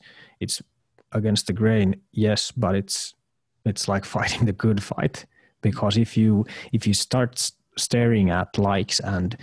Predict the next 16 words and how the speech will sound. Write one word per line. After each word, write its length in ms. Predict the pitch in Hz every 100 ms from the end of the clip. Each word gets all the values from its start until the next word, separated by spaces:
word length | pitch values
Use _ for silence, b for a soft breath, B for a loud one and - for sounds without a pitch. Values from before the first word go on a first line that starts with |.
| B B -
shares 460 | - 104 104 95
and 160 | 92 95
positive 440 | 107 101 101 123
comments, 520 | - 107 98 - - B B B -
I've, 260 | 110 110 - _ -
I've 240 | 117 127
already 400 | 120 123 117 101
noticed 480 | 98 98 98 104 -
that 180 | 92 - -
the 200 | 95 - _ -
two 240 | - 139
times 420 | 135 120 113 110 -
that 120 | 101
I've 240 | 95 101
let 260 | 110 110 -
my, 460 | 104 101 95 95